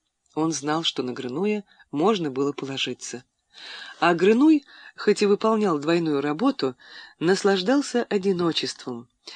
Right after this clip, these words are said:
совершенствовался в новом искусстве и при случае немного экспериментировал. И с воровской радостью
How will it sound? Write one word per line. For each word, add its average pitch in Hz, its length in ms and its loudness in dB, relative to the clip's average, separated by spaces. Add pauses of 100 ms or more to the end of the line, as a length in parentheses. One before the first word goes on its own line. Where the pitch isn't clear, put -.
(120)
совершенствовался 202 1080 0
в 151 180 -4
новом 202 380 0
искусстве 196 720 -4 (360)
и 147 100 -2
при 131 180 -6
случае 233 540 -2
немного 165 600 -4
экспериментировал. 123 1000 -8 (1600)
И 185 120 4
с - 120 -2
воровской 214 460 0
радостью 160 640 -2